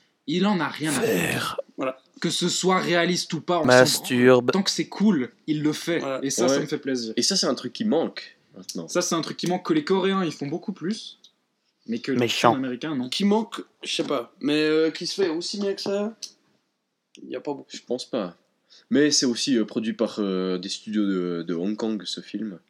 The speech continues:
Speaker 3: Oui, aussi,
Speaker 4: Donc
Speaker 3: on
Speaker 4: ça
Speaker 3: a
Speaker 4: explique
Speaker 3: vu,
Speaker 4: aussi le
Speaker 1: C'est
Speaker 4: caractère
Speaker 1: vrai.
Speaker 4: un peu, euh, un peu,
Speaker 1: C'est
Speaker 4: euh,
Speaker 1: possible.
Speaker 4: désabusé. Ou plutôt
Speaker 1: Je suis désabusé.
Speaker 2: Sans surbot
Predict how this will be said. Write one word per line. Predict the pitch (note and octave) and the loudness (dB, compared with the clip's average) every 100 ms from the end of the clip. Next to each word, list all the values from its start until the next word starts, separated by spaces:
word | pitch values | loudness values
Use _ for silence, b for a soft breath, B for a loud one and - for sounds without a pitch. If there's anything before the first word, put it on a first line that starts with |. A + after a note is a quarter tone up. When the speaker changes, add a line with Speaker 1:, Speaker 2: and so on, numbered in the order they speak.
| - | -6
Speaker 3:
Oui, | C4+ - - | -6 -6 -8
aussi, | D#3+ - | -4 0
Speaker 4:
Donc | G#2 | 0
Speaker 3:
on | - | 0
Speaker 4:
ça | G2 | -2
Speaker 3:
a | |
Speaker 4:
explique | F#2 C3 A#2+ | -2 -2 -2
Speaker 3:
vu, | |
Speaker 4:
aussi | G2+ - | -2 -2
le | A#2 | -2
Speaker 1:
C'est | F#2 G#2 | -2 -2
Speaker 4:
caractère | A#2 A2 | -2 -2
Speaker 1:
vrai. | G2+ | -4
Speaker 4:
un | |
peu, | F2 F#2+ | -6 -6
euh, | E2+ E2 E2 _ _ _ _ _ _ _ - | -6 -8 -14 _ _ _ _ _ _ _ -16
un | - | -14
peu, | - F#2+ | -8 -4
Speaker 1:
C'est | E2 | -2
Speaker 4:
euh, | |
Speaker 1:
possible. | C3 - - G#2 | -4 -6 -6 -6
Speaker 4:
désabusé. | G2 G2 G2 F#2+ G2+ A2+ - - - _ _ _ _ _ _ _ - | -4 -2 -4 -4 -4 -4 -8 -12 -12 _ _ _ _ _ _ _ -18
Ou | F2 | -18
plutôt | - G2+ G#2 G#2 G#2+ - _ _ _ _ _ _ - | -10 -10 -4 -4 -4 -10 _ _ _ _ _ _ -20
Speaker 1:
Je | - | -18
suis | - - - _ - | -16 -18 -20 _ -12
désabusé. | - - - - - - - | -10 -12 -14 -14 -12 -12 -10
Speaker 2:
Sans | - - A#2+ | -6 -2 0
surbot | - B2 A#2+ | 0 0 2